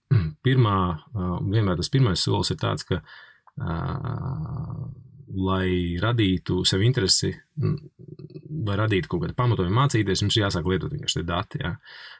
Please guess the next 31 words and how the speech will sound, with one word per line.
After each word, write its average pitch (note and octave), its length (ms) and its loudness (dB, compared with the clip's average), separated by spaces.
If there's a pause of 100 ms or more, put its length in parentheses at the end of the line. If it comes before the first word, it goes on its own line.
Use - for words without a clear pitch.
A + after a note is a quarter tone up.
(140)
Ā, F#2 220 -6 (100)
visparastākās G#2 640 0
lietas A2+ 280 2
parasti F#2 400 0 (440)
ir E2+ 120 -2
tās, - 260 2
ar - 100 -4
ko G2 100 4 (120)
<laughs> F#2 140 2
jēga G#2+ 260 2
sākt, C3+ 340 2
ja G2 140 2
jums, - 260 -2
ā, F#2 320 -2 (380)
ar F2 160 -2
to G#2+ 80 4
es G2+ 100 2
gribu G2+ 140 0
pateikt, F#2+ 160 0
ka G2 80 2
nav F#2+ 160 4
jēga, G2 420 2
vai E2+ 140 -4 (100)
nav, G2 320 0 (140)
nebūtu F#2+ 300 0
racionāli, F2 360 0
ka - 80 -4
jūs - 120 -4
tagad - 180 -2
sapirktu F2+ 500 -2
tur - 160 -10